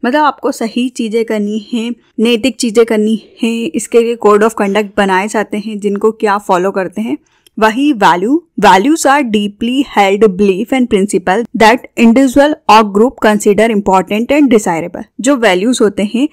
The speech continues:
ये आपके बिलीफ या प्रिंसिपल्स होते हैं, ये किसी भी इंडिविजुअल या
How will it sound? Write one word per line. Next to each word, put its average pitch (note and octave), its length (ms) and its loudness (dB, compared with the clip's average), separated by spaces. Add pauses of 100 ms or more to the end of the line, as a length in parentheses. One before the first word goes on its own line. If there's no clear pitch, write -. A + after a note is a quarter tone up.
(180)
ये A#3+ 360 0 (240)
आपके C4+ 440 0 (260)
बिलीफ A#3 480 2 (140)
या B3+ 160 4
प्रिंसिपल्स C4+ 720 2
होते F#3+ 340 2
हैं, A#3+ 340 -6 (240)
ये C4 100 0
किसी C#4+ 220 -2
भी C#4 140 2
इंडिविजुअल G#3+ 420 2
या C4 80 2